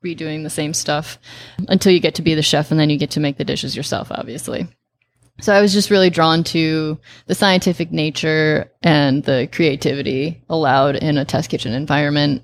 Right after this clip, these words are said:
And so I just sort of refused to leave, and eventually they hired me full time.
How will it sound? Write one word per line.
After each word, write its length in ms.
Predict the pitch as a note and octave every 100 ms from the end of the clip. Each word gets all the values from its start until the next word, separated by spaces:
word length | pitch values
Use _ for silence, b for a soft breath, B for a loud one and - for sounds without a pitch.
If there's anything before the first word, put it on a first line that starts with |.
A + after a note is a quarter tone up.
| -
And 540 | E3 D3+ D3 D3 - - b b b
so 140 | D#3 F#3
I 60 |
just 340 | F#3+ F#3 - - _
sort 180 | - F#3
of 60 | E3+
refused 420 | E3 A3 G3+ -
to 60 | F3+
leave, 540 | D#3 D#3 D#3+ G3+ - -
and 400 | D#3+ D#3+ D#3 D#3
eventually 460 | D3+ D3+ D#3+ E3 D#3
they 120 | D3+
hired 300 | E3+ D#3+ D#3
me 120 | D3+
full 280 | D#3 - D#3
time. 500 | - D#3+ D3+ D3+ F#3